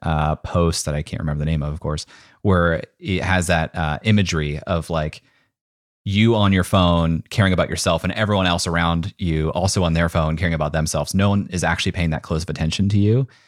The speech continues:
but we think that people are. And so we prevent ourselves from capitalizing on knowledge that we have that could work. You know, why not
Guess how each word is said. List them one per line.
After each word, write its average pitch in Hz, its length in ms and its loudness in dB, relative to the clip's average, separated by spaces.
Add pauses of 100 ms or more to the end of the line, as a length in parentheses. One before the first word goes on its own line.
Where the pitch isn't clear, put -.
(220)
but 107 100 -2
we 107 100 2
think 123 260 2
that - 120 -2
people 87 340 -2
are. 78 280 0
And 82 140 -4
so - 80 -2
we 95 100 0
prevent 143 300 2
ourselves 110 340 2
from 87 340 -2 (720)
capitalizing 98 800 2
on 98 260 2
knowledge 127 560 2
that 120 140 0
we 120 120 4
have 95 640 0 (180)
that - 140 -2
could 220 260 2
work. 190 500 2
You 117 120 4
know, 120 180 4
why 143 360 2
not 185 500 0